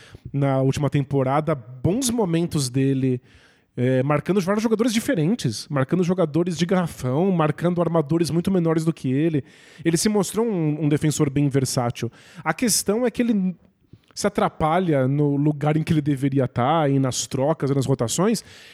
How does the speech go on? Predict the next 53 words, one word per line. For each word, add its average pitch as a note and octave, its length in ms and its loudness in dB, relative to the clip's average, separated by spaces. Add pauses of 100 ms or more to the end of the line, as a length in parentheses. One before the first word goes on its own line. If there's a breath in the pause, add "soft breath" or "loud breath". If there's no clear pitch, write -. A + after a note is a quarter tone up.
e D#3+ 80 -2
a E3+ 40 4
gente G3 200 0
assumiu G#3+ 480 2
que A#3 280 0 (260 soft breath)
é D#4 80 2
porque D4+ 240 -2
o C#4 80 0
time G3 240 0
é - 20 2
um B3 80 0
baita D3+ 300 0
de E3+ 80 -2
um B3 80 -2
caos. B2 480 -2 (320 loud breath)
E G#3+ 140 0
aí, G#3 120 2
nos B3 220 0
primeiros E3+ 400 2
jogos, C#3 580 0 (460)
parecia C#4+ 300 2
que B3+ 80 0
ele C4 60 -2
tava B3+ 180 0
inserido B3 400 0
no B3 80 0
mesmo A3 280 0
caos G#3 280 -2
de A#3+ 100 -2
sempre. D#3+ 460 -2 (420 soft breath)
Então, G#3 240 -2
n-, E3 100 -8 (240 loud breath)
não A#3 120 0
dá A#3 100 0
pra B3 140 -2
julgar. D3 520 0 (320 soft breath)
Eu C#3+ 160 0
acho D3+ 140 -2
que - 100 -4
é F#3+ 60 2
só E3+ 760 0 (220)
velhos D#3 460 0
hábitos. A#2 680 -4
E B3+ 60 0
agora F3 260 0
o, G#3 120 -2
parece G3 220 -2
que A#3 60 -4
o G3+ 40 -6
caos G#3 420 -2
não F#3+ 240 2
está A3+ 260 -2
lá. A2+ 280 -2